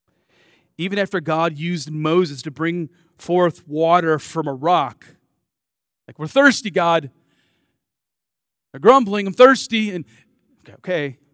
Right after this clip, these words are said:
staff hits rock, water comes out, thirst is quenched. Praise God, right? You think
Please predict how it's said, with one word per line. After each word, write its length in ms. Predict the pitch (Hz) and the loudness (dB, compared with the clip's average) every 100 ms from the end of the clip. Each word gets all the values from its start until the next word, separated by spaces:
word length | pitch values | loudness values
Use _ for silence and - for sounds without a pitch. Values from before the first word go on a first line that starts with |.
| _ _ | _ _
staff 540 | - 120 113 104 - _ - | -12 -12 -12 -14 -20 _ -20
hits 180 | - | -10
rock, 340 | 214 196 190 - _ | -4 -2 -4 -8 _
water 280 | - 101 101 | -20 -20 -20
comes 280 | - 123 107 | -20 -20 -10
out, 360 | 175 175 180 151 _ _ _ _ _ _ _ _ _ _ _ _ _ _ | -2 0 0 -4 _ _ _ _ _ _ _ _ _ _ _ _ _ _
thirst 320 | - 151 - | -10 -8 -8
is 140 | 135 - | -12 -14
quenched. 500 | 127 98 - - _ | -16 -18 -20 -20 _
Praise 260 | 214 226 | 2 2
God, 320 | - 262 220 175 | 4 4 4 6
right? 240 | 180 247 | 4 4
You 80 | 185 | 0
think 240 | 175 208 | -6 -8